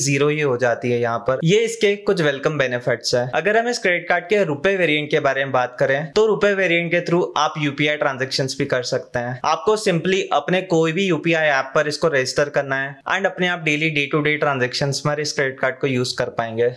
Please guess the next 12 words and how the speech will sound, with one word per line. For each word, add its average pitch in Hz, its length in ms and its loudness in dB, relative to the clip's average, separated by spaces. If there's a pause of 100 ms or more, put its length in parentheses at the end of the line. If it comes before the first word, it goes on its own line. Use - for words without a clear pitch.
अगर 175 260 2
हम 202 120 0
इस 196 80 -2
क्रेडिट 165 300 0
कार्ड 170 160 0
के 185 140 0
रिवॉर्ड्स 147 420 2
और 160 100 2
बेनिफिट्स 135 460 -2
की - 80 -2
बात 135 280 0
करें 131 280 0